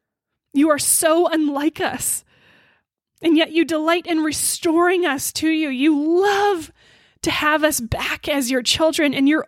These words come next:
always patiently waiting for us. Thank you. Thank you. I love that about you. Father, help us to forgive others like you have forgiven us.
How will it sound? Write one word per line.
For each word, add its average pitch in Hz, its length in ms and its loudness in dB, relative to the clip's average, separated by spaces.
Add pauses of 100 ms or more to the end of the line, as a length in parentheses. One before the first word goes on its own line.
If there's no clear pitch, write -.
always 311 460 -4
patiently 294 600 -2
waiting 285 420 2
for 269 200 0
us. 240 240 0
Thank - 420 -8
you. - 360 -6 (1700)
Thank 311 440 0
you. 269 320 -2 (140)
I - 120 -4
love 311 460 0
that - 180 -2
about 226 420 0
you. 254 280 -4 (1400)
Father, 294 420 -2
help - 420 -4
us 320 200 0
to 262 120 -2
forgive 262 420 0
others 262 420 2
like 226 220 -4
you 240 100 -2
have 214 200 -6
forgiven 214 520 -8
us. - 420 -6